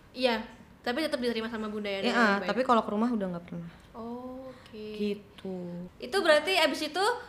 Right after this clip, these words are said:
Speaker 1: balikan lagi, kayak gitu lagi secara verbal. Sering berantem nggak sih?
Speaker 2: Sering banget.
Speaker 1: Sering banget.
Speaker 2: Sering banget berantem dan hal besar, bukan hal kecil. Kalau
Speaker 1: Hmm.
Speaker 2: hal kecil kan kayak misalkan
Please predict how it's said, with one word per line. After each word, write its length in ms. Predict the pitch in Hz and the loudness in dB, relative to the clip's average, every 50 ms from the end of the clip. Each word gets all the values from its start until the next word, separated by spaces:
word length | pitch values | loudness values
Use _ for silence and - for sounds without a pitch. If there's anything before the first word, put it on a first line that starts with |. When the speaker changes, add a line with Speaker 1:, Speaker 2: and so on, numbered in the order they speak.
| - | -4
Speaker 1:
balikan 380 | - 226 233 247 247 247 254 247 | 0 4 4 4 6 4 4 4
lagi, 540 | 247 247 247 247 247 262 311 330 349 349 349 | 4 2 2 0 -2 -2 -2 0 0 0 0
kayak 200 | - 262 226 220 220 | 0 0 0 0 -2
gitu 160 | 226 233 240 | -2 -4 -2
lagi 600 | 233 226 226 220 220 247 277 285 302 294 294 - | 0 0 -2 -2 -4 -4 -2 -2 -2 -4 -6 -10
secara 340 | - - - - 233 226 226 | -16 -10 -6 -4 -2 -2 -2
verbal. 720 | 226 233 233 220 220 214 208 220 220 233 254 269 302 320 320 - - - - - - - - - - - - - - | -2 -4 -4 -4 -4 -4 -2 0 2 4 4 4 4 2 -2 -6 -14 -18 -20 -20 -20 -20 -20 -20 -20 -20 -20 -16 -12
Sering 240 | - - 262 262 254 | -8 -4 -4 -2 -2
berantem 240 | 240 233 233 262 | 0 -2 -2 -2
nggak 160 | 262 233 220 240 | -4 -6 -6 -8
sih? 120 | 247 254 - - - - - - - - - - - - - - - - | -10 -12 -16 -20 -20 -20 -20 -20 -20 -20 -20 -20 -20 -20 -20 -20 -20 -4
Speaker 2:
Sering 320 | - - 330 359 320 262 | 2 4 6 6 8 8
banget. 320 | 226 220 202 190 180 180 175 180 - | 8 8 6 6 4 0 -2 -4 -8
Speaker 1:
Sering 300 | - - 285 269 269 240 | -2 0 2 2 2 2
banget. 300 | 226 214 208 208 208 214 - - - | 0 0 0 -2 -4 -8 -10 -16 -10
Speaker 2:
Sering 240 | - - 233 233 240 240 | -4 0 4 6 8 8
banget 340 | 233 247 247 247 240 247 240 - - - | 8 8 6 4 2 0 -2 -6 -8 -4
berantem 400 | - 220 214 220 220 220 220 220 | 0 0 2 2 2 2 2 4
dan 200 | 240 226 214 214 208 208 202 196 196 - - - | 4 4 4 2 0 -2 -4 -6 -8 -12 -10 -4
hal 400 | 208 208 202 202 202 202 202 196 | -2 0 2 2 2 2 0 0
besar, 400 | 196 196 - - 190 180 175 170 - - - - - - - - | -2 -4 -2 -2 -2 -2 -4 -6 -10 -18 -20 -20 -20 -20 -12 -6
bukan 260 | - 214 214 220 208 | -2 -2 0 0 0
hal 200 | 202 208 208 202 208 | 0 2 0 0 0
kecil. 300 | 214 208 - 220 202 196 | -2 -4 -2 -2 -2 0
Kalau 140 | 190 202 202 | 0 0 0
Speaker 1:
Hmm. 80 | 196 | 2
Speaker 2:
hal 100 | 196 196 | 0 0
kecil 220 | 190 208 196 262 269 | 0 -2 -2 0 0
kan 80 | 320 320 | 0 0
kayak 300 | 311 - 233 214 196 202 | 0 0 0 0 2 2
misalkan 540 | 208 208 196 - 208 208 - 208 202 202 196 | 0 0 2 0 0 2 2 2 0 0 -4